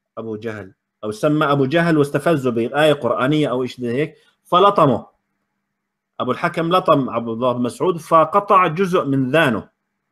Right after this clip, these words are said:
قطع جزء من ذان عبد الله بن مسعود، فذهب ابن مسعود والدماء على وجهه إلى ال-، إلى النبي محمد وقال له: "فع-، فصار كذا، كذا، كذا، كذا".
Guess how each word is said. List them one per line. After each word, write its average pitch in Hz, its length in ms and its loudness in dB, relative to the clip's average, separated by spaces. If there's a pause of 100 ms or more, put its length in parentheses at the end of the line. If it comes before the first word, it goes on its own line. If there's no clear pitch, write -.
(540)
قطع 147 320 0
جزء 135 260 -4
من 120 200 -2
ذان 131 240 0
عبد 117 200 -4
الله 110 120 -2
بن 101 60 -6
مسعود، 87 340 -12 (1400)
فذهب 160 520 4
ابن 113 140 2
مسعود 135 460 0
والدماء 127 640 0
على 101 260 -6
وجهه 139 400 0
إلى 120 160 -2
ال-، 101 220 -6
إلى 95 180 -10
النبي 95 300 -8
محمد 165 480 -4
وقال 143 400 2
له: 135 120 2
"فع-، 127 260 -2
فصار 127 420 -2
كذا، 117 240 -4
كذا، 110 260 -6
كذا، 92 260 -14
كذا". 90 200 -20